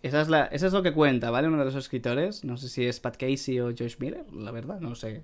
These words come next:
qué cara tiene cada uno. Pero, ah, esto, mm, esto, a ver, yo, teoría mía,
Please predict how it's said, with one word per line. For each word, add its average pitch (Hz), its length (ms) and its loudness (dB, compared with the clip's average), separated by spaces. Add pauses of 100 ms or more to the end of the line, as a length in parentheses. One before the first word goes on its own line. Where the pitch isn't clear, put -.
(140)
qué 110 80 -12
cara 110 320 -8
tiene 113 180 -8
cada 107 160 -6
uno. 180 280 -2 (960)
Pero, 196 440 6
ah, 139 720 6
esto, 240 680 2
mm, 127 560 0 (600)
esto, 233 340 0
a 131 80 0
ver, 139 220 6
yo, 147 320 4 (160)
teoría 135 340 2
mía, 135 320 0